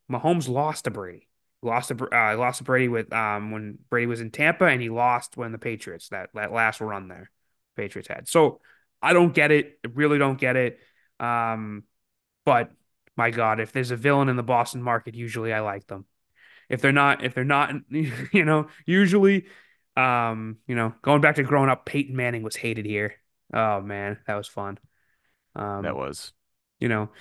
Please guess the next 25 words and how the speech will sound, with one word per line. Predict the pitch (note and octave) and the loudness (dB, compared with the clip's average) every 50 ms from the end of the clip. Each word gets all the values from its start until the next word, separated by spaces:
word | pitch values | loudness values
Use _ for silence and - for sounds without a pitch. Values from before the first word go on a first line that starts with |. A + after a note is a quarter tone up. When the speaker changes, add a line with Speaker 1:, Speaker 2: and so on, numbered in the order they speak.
| - C#3 | -10 0
Speaker 1:
when, | - D#3+ D3+ D#3 | 0 2 4 6
when, | F3+ E3+ - - - G#2 D#3 C#3+ D#3 D3 | 6 4 4 2 -2 -2 0 0 2 2
when | D#3+ D#3+ | 2 2
there's | D#3 C#3+ C3+ - | 2 0 0 0
ever | E3+ F#3 F3 F3+ E3+ | 0 2 2 2 0
a | C#3+ | 2
villain | B2 D3 D3 C3 C3 A#2+ | 2 2 2 2 0 -2
here, | B2 E3 G3+ B2 A2+ G2+ F#2+ - | -4 -4 -4 -4 -6 -6 -10 -14
you, | A2+ A2+ B2 C#3+ D3 | -12 -4 -4 -4 -2
usually | - A#2 D3+ F#3+ A3+ G#3 G3 G#3 E3+ | -2 2 6 6 8 8 8 8 6
if | C#3 | 6
there's | D#3 C#3+ B2+ | 2 0 0
a | B2+ | 0
villain, | A2+ A2+ E3 E3 E3+ E3+ D#3+ D3 | 0 2 2 2 4 2 0 0
if | C3+ A#2+ | -2 -2
they're | C3+ D#3+ D#3 | 0 2 2
a | C3 | 2
villain | A#2 D3 E3+ E3+ F3 F3 | 4 2 4 4 4 2
in | E3 D3 C3+ | 0 0 2
Boston, | C#3+ C3+ B2+ B2 - - A#2 A#2+ | 2 2 2 2 0 -4 -8 -6
usually | B2 B2 A#2+ B2 A#2+ A#2 | -6 -4 -4 -4 -2 -2
they're | A#2 A2 | -2 -2
loved | A2 A2+ A2+ A2 G#2 G#2 | -2 0 0 0 0 -2
everywhere | A2 G2 G#2 G2+ F#2+ F#2+ F2 | -8 -8 -8 -8 -8 -8 -10
else. | E2 - _ - - | -10 -14 _ -20 -20